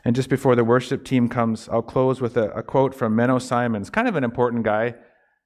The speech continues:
I get to say now to us, Mennonites. Right? Kind of an important dude, Menno Simons.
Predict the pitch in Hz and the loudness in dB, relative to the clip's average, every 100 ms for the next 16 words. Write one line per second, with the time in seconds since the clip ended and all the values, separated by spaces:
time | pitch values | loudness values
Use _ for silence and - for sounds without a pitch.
0 | _ _ 302 _ - 370 - 453 - - | _ _ _ _ -20 -20 -20 -20 -20 -20
1 | - - - _ - _ - 113 123 - | -20 -20 -20 _ -20 _ -8 -2 -2 -4
2 | 113 117 113 110 107 123 113 127 - - | -6 -2 0 0 0 -4 -2 -2 -4 -16
3 | - 120 117 117 131 - - - - - | -6 -2 -2 -2 -4 -8 -20 -20 -20 -20
4 | - - - - - - - - - - | -20 -20 -20 -20 -20 -20 -20 -20 -20 -20
5 | - - - - - - 113 143 175 190 | -20 -20 -20 -20 -20 -4 2 2 4 2
6 | 202 185 175 175 160 151 139 151 170 139 | 4 4 2 2 2 2 2 2 0 0
7 | 135 143 139 139 156 190 214 - | 2 2 2 0 2 -2 -4 -10